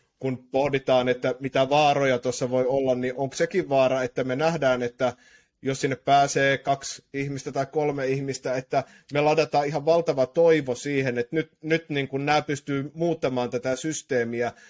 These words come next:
kun toi systeemi toimii tietyllä tavalla. Ja mehän nyt, niin kuin tässä on kaksi vaihtoehtoa, sinne tulee tää kokoomus, perussuomalaiset hallitus, mitä kovasti ainakin media kir-, käsikirjoittaa tuossa,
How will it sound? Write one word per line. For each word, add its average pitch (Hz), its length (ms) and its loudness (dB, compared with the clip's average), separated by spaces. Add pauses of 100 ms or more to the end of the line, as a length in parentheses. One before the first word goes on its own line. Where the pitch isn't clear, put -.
(140)
kun 165 260 -2
toi 139 220 2
systeemi 131 540 -2
toimii 143 680 2 (160)
tietyllä 147 460 0
tavalla. 117 600 -2 (440)
Ja 135 300 0
mehän 147 360 -2
nyt, 160 180 -2
niin 156 140 -4
kuin 151 140 -6
tässä 147 240 -2
on 120 60 -6
kaksi 156 260 -4
vaihtoehtoa, 160 600 0
sinne 139 220 -4
tulee 147 320 -2
tää 143 380 0 (100)
kokoomus, 151 720 2 (340)
perussuomalaiset 160 960 2
hallitus, 143 520 -2
mitä 147 200 -2
kovasti 156 360 0
ainakin 143 260 -2
media 156 340 2
kir-, 165 280 -8 (100)
käsikirjoittaa 147 880 -2
tuossa, 139 380 -6